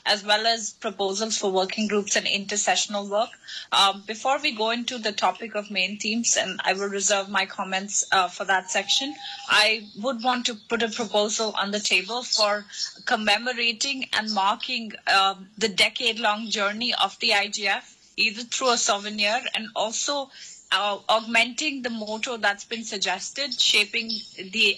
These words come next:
evolution of the internet, by prefacing that with ten years of shaping the use and the evolution of the internet. Um, if you could consider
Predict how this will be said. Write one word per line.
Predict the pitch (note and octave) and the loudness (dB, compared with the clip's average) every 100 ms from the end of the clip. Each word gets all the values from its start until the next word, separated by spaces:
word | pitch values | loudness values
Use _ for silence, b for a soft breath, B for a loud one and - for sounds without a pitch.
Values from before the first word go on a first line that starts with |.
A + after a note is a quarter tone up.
| - | 0
evolution | G3+ G#3+ A3 A3 B3 | -2 -2 2 2 2
of | G#3+ | 0
the | G#3 F#3+ | 2 2
internet, | G3 A#3 A#3 C#4 - B B B | 2 0 0 0 -2 B B B
by | G3+ G#3 - | 0 0 -2
prefacing | B3 A#3 A#3+ B3 C#4 A#3+ | -8 -2 0 0 -2 2
that | G#3+ G#3 - | 2 2 -2
with | A3 G3+ - | -6 -6 -4
ten | - A3+ A#3+ | 2 2 4
years | A3+ G#3 A3 G#3+ - - | 2 2 2 -2 -8 -4
of | F#3+ F#3+ | -2 -2
shaping | - - G#3 G3+ A3 G#3+ | 2 4 4 2 0 0
the | G3+ | 0
use | G3+ G3+ G#3 - - - - F#3+ | 0 -4 -4 -2 -2 -4 -6 -4
and | G#3 | 0
the | G#3+ | 0
evolution | F#3+ G#3 G#3+ G#3+ A#3 G#3 | 0 -2 -2 0 2 4
of | G3+ - | 2 0
the | F#3+ | -4
internet. | F#3+ G3+ F#3+ F3 - - B B B | -2 -4 0 0 -2 -12 B B B
Um, | F3+ G3+ G3 | 4 4 4
if | G3+ A3 | -4 -4
you | B3+ | -2
could | A#3+ A3+ | -2 -4
consider | - A#3+ A3 A3 | -2 0 2 2